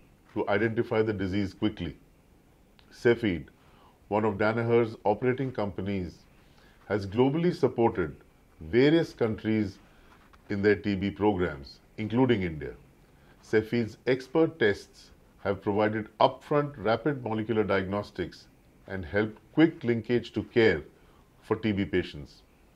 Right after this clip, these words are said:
On this World T B Day, let's all join hands to defeat T B. Yes,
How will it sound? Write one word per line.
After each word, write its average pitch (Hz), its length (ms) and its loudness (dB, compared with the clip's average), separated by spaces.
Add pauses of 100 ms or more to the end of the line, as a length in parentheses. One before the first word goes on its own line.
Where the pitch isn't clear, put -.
(460)
On 113 220 0
this 175 240 4
World 139 320 8
T 131 120 0
B 117 180 0
Day, 90 260 -4 (540)
let's 110 200 2
all 131 200 6
join 117 340 2
hands 90 520 -4 (420)
to 104 80 -8
defeat 113 420 0
T 107 140 0
B. 78 240 -8 (460)
Yes, 113 520 2